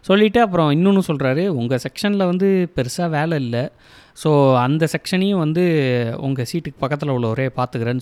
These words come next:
சொல்லிட்டாரு. So, நீங்க இந்த வேலையாவது பாருங்க" அப்படிங்கிற மாதிரி சொல்லி அந்த லிஸ்ட்டை கையில கொடுக்குறாரு. இவருக்கு உடனே தெரியுது, ஓகே, நம்ம வந்து அந்த ஸ்டேஜில் பேசினதை தான் மனசுல வச்சுட்டு இவரு செய்றாரு போல. சரி, வேற வழி இல்ல,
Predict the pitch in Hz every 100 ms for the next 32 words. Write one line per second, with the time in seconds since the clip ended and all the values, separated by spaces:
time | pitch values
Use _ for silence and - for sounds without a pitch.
0 | - 113 110 104 113 _ _ - - -
1 | 117 110 107 120 131 143 160 165 175 147
2 | 151 143 131 117 - 135 139 156 135 135
3 | 170 - 123 175 170 117 117 - 151 117
4 | 139 127 117 113 110 104 139 - _ _
5 | - - - 143 143 165 151 139 165 156
6 | 139 131 131 165 165 127 120 123 131 123
7 | 113 117 - 117 127 120 131 185 147 120
8 | 117 - 160 202 226 180 135 - 139 147
9 | 123 131 143 123 117 131 - - 139 123
10 | - 131 123 120 117 117 123 175 _ -
11 | - - _ 180 180 180 170 160 160 196
12 | 185 160 160